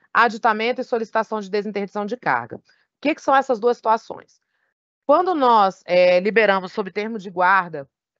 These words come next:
é, algum produto, ou então a gente indefere alguma mercadoria e vocês precisam dar algum tipo de informação,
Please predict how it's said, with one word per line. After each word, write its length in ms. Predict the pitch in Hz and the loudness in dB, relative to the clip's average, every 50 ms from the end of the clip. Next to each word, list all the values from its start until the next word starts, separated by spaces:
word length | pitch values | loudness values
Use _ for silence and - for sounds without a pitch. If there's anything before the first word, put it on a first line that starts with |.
| _ _ _ | _ _ _
é, 1000 | - 160 160 165 165 165 165 165 165 160 160 160 160 156 151 151 147 147 143 - - | -10 -6 -4 -2 -2 -2 -2 -2 -2 -4 -4 -4 -4 -4 -4 -4 -4 -4 -6 -6 -6
algum 420 | - 160 160 170 175 170 190 196 196 | -4 -2 0 -2 -2 -4 -6 -8 -6
produto, 680 | - 202 196 175 165 175 175 160 147 - - 139 131 - _ _ _ _ _ _ | -6 -6 -6 -6 -6 -8 -8 -8 -10 -12 -14 -16 -18 -18 _ _ _ _ _ _
ou 220 | - 196 208 233 | 0 2 4 4
então 280 | 262 262 - 226 185 180 | 2 2 0 0 2 2
a 60 | 180 | 0
gente 320 | 175 185 208 208 - - 226 | 0 -2 -4 -6 -6 -6 -6
indefere 640 | 214 208 214 220 202 _ 233 214 202 202 190 180 | -4 -2 -2 -4 -2 _ 2 4 4 4 4 4
alguma 480 | 180 175 170 185 190 185 185 185 180 180 | 2 2 0 -2 -4 -2 -2 0 0 0
mercadoria 640 | 180 185 185 180 - 180 180 180 180 170 151 139 147 | -2 -4 -6 -4 -4 -4 -2 -2 -4 -4 -4 -6 -6
e 60 | 147 | -6
vocês 260 | 151 170 - - 202 - | -6 -6 -8 -10 -10 -8
precisam 460 | - 196 - - 247 233 269 262 240 | -10 -8 -6 -4 -2 -2 -2 -2 0
dar 120 | 202 196 | 2 2
algum 260 | 190 190 180 185 247 | 2 2 2 -2 -8
tipo 240 | 226 - - - 220 | -10 -10 -12 -10 -10
de 100 | 175 190 | -8 -8
informação, 720 | 196 - - 170 156 151 156 151 - 202 208 208 185 - | -8 -8 -8 -6 -4 -4 -4 -2 0 2 2 2 2 0